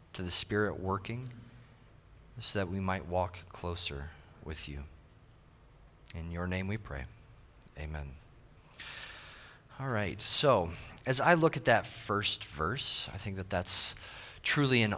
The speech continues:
awesome calling to be imitators of God as his beloved children. And I think of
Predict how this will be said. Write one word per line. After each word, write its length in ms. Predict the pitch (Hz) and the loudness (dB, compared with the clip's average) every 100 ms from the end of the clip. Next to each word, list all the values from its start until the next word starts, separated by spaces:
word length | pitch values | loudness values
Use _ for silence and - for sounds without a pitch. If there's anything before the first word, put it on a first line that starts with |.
| - | 4
awesome 520 | 95 104 - 98 95 90 - | 6 6 4 0 -2 -4 -8
calling 580 | - 101 80 85 123 160 - - - | -2 0 2 0 -4 -6 -12 -20 -6
to 120 | - | -4
be 200 | 92 95 - | -2 -4 0
imitators 840 | 123 120 - 104 90 87 92 - - - - | 0 0 0 0 0 -2 -2 -2 -6 -14 -6
of 200 | 95 85 | -4 -2
God 320 | 82 80 87 87 | 0 4 4 2
as 180 | 87 | -2
his 180 | 92 90 | -2 -4
beloved 480 | 87 80 80 80 92 - | -4 -2 0 -2 -8 -10
children. 520 | - - 85 78 62 - - - - - - - | -4 -2 -4 -6 -12 -14 -20 -20 -20 -20 -20 -12
And 120 | - 107 | 4 6
I 120 | 127 | 6
think 260 | - 113 | 4 0
of 200 | 110 90 | 0 -2